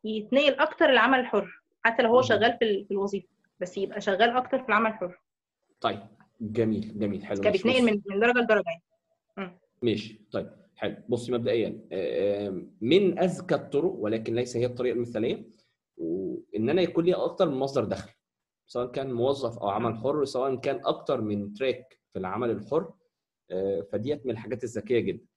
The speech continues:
Speaker 2: فأول حاجة راعيها في الخطة إن هو ما يخليش إجمالي دخله من مكان. ورقم كده، والرقم ده دقيق، يفضل، يفضل ما تخليش أكتر من
Speaker 1: مم.
Speaker 2: ستين في المية من الدخل بتاعك من مصدر واحد.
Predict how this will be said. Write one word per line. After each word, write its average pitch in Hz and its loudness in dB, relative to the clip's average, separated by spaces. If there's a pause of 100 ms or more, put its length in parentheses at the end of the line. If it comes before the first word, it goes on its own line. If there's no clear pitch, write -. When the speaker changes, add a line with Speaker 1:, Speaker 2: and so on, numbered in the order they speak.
(420)
Speaker 2:
فأول 165 2
حاجة 156 -2
راعيها 127 2
في 165 -6
الخطة 180 -6
إن 104 -2
هو 143 2
ما 117 0
يخليش 123 0
إجمالي 113 2
دخله 196 0
من 170 0
مكان. 135 -2 (1160)
ورقم 113 2
كده، 156 2
والرقم 143 -2
ده 151 0
دقيق، 170 -2 (260)
يفضل، 160 0
يفضل 175 -4
ما 214 -2
تخليش - -4
أكتر 160 -4
من 113 -2
Speaker 1:
مم. 113 -2
Speaker 2:
ستين 123 -6
في 208 -6
المية 127 2
من 104 -2
الدخل 151 -4
بتاعك 208 -4
من 123 -2
مصدر 143 2
واحد. 98 -4